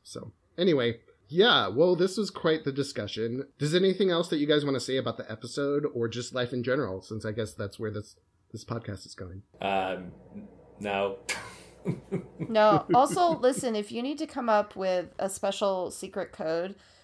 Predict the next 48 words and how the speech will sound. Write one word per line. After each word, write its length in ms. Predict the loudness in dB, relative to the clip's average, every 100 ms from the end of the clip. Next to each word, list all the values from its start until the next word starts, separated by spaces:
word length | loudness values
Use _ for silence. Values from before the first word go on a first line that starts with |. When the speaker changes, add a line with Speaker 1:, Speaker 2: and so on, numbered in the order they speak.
| _
Speaker 3:
so 140 | -8
your 160 | -6 -4
friends 380 | -2 -2 -2 -4
or 60 |
loved 240 | -2 -2 -2
ones 280 | -8 -10 -8
know 140 | -8
that 160 | -6 -6
you've 220 | -8 -8
been 140 | -12
kidnapped, 640 | -10 -8 -6 -4 -4 -6 _ _ _ _ _ _
try 280 | 0 4 6
to 100 | 4
come 220 | 0 0
up 140 | 0 -2
with 120 | -2
one 220 | -2 -2
that's 260 | -4 -6 -4
not 280 | -2 0 -2
a 40 |
racial 380 | -4 -8 -10 -12
slur. 360 | -10 -12 -12 -10 -8
How 80 |
about 200 | -4 -4
that? 240 | -4 -8 -6
That's, 200 | -4 -2
like, 240 | -2 -2 -4
everybody's 420 | -2 -2 -2 -4
homework 300 | -6 -8 -8 -10
for 100 | -12
the 100 | -12
week. 260 | -14 -8 0
Speaker 1:
Oh, 240 | 2 2 -4 -10
man. 440 | -4 -2 -2 -6 -12 _ _ _ _ -12
<sighs> 80 | -10 -10 -12 -18 -20 _ _ _ _ _ _
Yeah, 320 | -4 -4 -4 -10 _
I'll, 260 | -4 -4 -4 -4
I'll 140 | -2
try 220 | 0 0
and 120 | -2 -2
think 200 | -8 -10
of 80 |
that. 280 | -10 -10 -12 _ _
I 40 | -2
mean, 180 | 0 2
it'll 160 | 0
be 140 | -2 -2
hard. 340 | -2 -6 -8